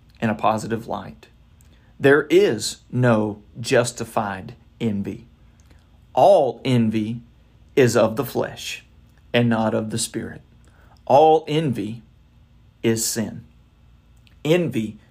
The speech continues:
pitted Cain against Abel, put a rift between Lisa, Leah and Rachel,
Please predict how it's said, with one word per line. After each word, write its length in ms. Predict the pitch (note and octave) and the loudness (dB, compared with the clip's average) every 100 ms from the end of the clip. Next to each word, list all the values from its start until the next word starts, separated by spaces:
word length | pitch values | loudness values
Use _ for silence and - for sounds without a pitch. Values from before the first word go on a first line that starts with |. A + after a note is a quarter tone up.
| _ _ | _ _
pitted 320 | - D3 C3 | 0 0 0
Cain 260 | - D3 D3+ | -4 -2 -2
against 380 | C#3 C3 C#3 - | -2 -2 -4 -2
Abel, 420 | B2 A2 A2 A2 - - - _ | 0 0 -4 -12 -14 -20 -20 _
put 140 | D#3+ | 4
a 40 | D#3 | 4
rift 420 | C3 C#3+ D#3 - | 6 4 4 2
between 420 | D3+ - D3 B2+ | -6 -2 0 2
Lisa, 400 | B2+ C#3+ C3 C#3 | 2 2 2 -2
Leah 400 | C#3+ C#3+ D3+ D#3 | 0 2 6 6
and 160 | D#3+ D#3 | 4 2
Rachel, 520 | A2+ A2+ - A#2 A2 | -2 -4 -4 -8 -8